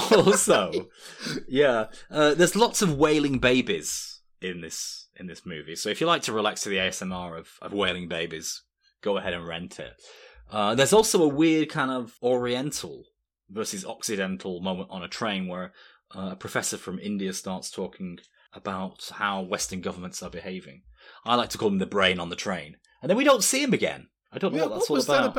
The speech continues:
Speaker 2: about? Were they trying
Speaker 1: Nothing.
Speaker 2: to justify the whole program? Is that what that was about?
Speaker 1: I think so. It was supposed to be backstory, but it, it just appeared and then disappeared and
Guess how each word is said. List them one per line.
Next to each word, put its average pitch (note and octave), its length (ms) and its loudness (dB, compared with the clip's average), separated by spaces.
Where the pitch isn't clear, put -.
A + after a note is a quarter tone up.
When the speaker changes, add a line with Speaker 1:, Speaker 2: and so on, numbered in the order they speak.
Speaker 2:
about? - 40 -18
Were F#3+ 100 0
they D4+ 120 -2
trying D#3 220 4
Speaker 1:
Nothing. F#2+ 280 0
Speaker 2:
to - 60 -12
justify F3+ 760 0
the C#3+ 140 2
whole C#3 460 0
program? D3+ 680 0
Is C3 120 -10
that D#3 180 0
what C3 160 -8
that A#2+ 180 -10
was - 240 -10
about? - 220 -18
Speaker 1:
I - 60 -6
think - 420 0
so. D2 220 -6
It G#2 140 -10
was A#2+ 100 -6
supposed - 260 0
to G2 80 -6
be - 60 -14
backstory, E2+ 520 -4
but F#2+ 100 -8
it, F#2+ 140 -10
it G2 120 -4
just - 340 -4
appeared A2 340 2
and F2+ 80 -10
then F#2 140 -4
disappeared F#2+ 460 -6
and F2 180 -12